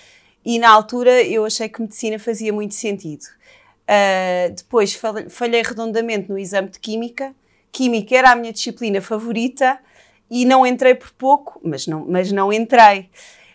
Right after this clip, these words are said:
Eh, como Química era a minha disciplina favorita e eu tinha, eh, uma, uma visão muito romântica do que seria a investigação de medicamentos e de, de inovação,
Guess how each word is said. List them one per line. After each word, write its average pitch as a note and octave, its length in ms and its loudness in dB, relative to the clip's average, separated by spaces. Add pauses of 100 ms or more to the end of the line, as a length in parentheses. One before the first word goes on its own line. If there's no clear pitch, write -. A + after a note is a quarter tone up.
(120)
Eh, G3+ 240 2
como D#4 280 0
Química G#3+ 440 0
era G#3+ 140 8
a G#3+ 40 4
minha A3 100 -4
disciplina G#3+ 460 -6
favorita F#3+ 760 -8
e A#3 180 -6
eu A#3 160 0
tinha, F#3+ 840 -6
eh, E3 500 0
uma, F3+ 560 -6 (840)
uma F#4+ 200 2
visão C#4 400 6
muito C#4 260 -2
romântica A#3 680 -2
do G3+ 140 -6
que - 80 -14
seria G#3+ 280 -2
a G#3 80 2
investigação G#3 680 -2
de F#3 60 -10
medicamentos G3 1080 -6
e F#3+ 180 -6
de, F3+ 340 -6
de F#3+ 80 -2
inovação, G#3 720 0